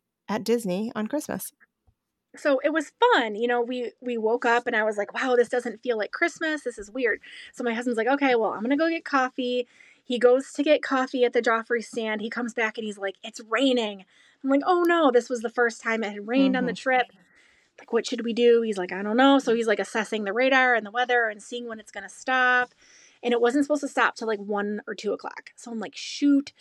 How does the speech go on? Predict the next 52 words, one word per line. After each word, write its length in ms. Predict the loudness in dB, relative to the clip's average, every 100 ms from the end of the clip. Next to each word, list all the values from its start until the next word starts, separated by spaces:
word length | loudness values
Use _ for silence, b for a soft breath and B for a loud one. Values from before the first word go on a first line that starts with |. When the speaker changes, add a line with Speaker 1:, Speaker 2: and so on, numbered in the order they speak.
| b b b
Speaker 2:
what 140 | -6 -4
should 180 | -8 -6
we 100 | -2
do? 360 | 2 2 4
Like, 160 | 4 2
this 160 | 0 -2
is 100 | -6
Christmas 440 | -10 -8 -10 -14 -18 -6
Day 320 | -2 2 4
and 80 | 4
we 80 | 0
have 100 | 0
all 100 | -4
these 200 | -6 -6
big 180 | -8
park 300 | -6 -6 -6
plans. 500 | -4 -2 0 0 -4 -8 B B B -6
Speaker 1:
Mm-hmm. 360 | -4 -4 -8 -8
Speaker 2:
Should 220 | 2 2
we 80 | 2
switch 300 | 2 2 2
it 80 | 2
till 160 | 0
tomorrow?" 400 | 2 2 2 2
'Cause 140 | -2 -2
we 60 | 2
still 200 | 2 4
had 140 | 4
an 60 | 2
available 440 | 4 4 4 2
day 300 | 4 4 4
on 80 | 0
the 60 |
twenty-sixth, 680 | -6 -8 -8 0 0 0 -10 _ _ _ _
and 140 | 2 4
there 100 | 4
Speaker 1:
Mm-hmm. 120 | 2
Speaker 2:
were 140 | 2
still 220 | 2 2 4
reservations. 720 | 4 2 0 -2 -6 -8 -8
So 60 | -6
I'm 60 |
like, 120 | -4
"Should 160 | -6 -8
we 60 | -6
switch 260 | -6 -4
it 100 | -6 -8
to 80 | -10
tomorrow?" 360 | -4 -4 -4 -10 B B B B B
So, 440 | 4 6 4 -2 -12 -6
like, 160 | -4
"Well, 260 | 2 4